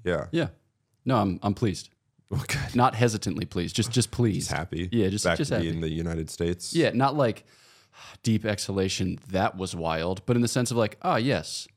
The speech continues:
Speaker 2: I belong here, maybe." <laughs>
Speaker 1: Amen. <laughs> That's great.
Speaker 2: Yeah. And you're here too.
Speaker 1: I'm, I'm back.
Speaker 2: You're back.
Speaker 1: <laughs> From New Hampshire.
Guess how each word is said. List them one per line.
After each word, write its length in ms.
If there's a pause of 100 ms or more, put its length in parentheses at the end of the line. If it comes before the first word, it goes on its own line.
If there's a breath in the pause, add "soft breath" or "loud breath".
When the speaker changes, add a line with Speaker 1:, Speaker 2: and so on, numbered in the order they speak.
(120)
Speaker 2:
I 100
belong 320
here, 300 (280)
maybe." 480
<laughs> 1000
Speaker 1:
Amen. 380 (580)
<laughs> 600
That's 200
great. 300 (300 soft breath)
Speaker 2:
Yeah. 300 (500 soft breath)
And 500
you're 180
here 180
too. 300 (200)
Speaker 1:
I'm, 320
I'm 140
back. 440
Speaker 2:
You're 140
back. 380
Speaker 1:
<laughs> 140
From 240
New 120
Hampshire. 560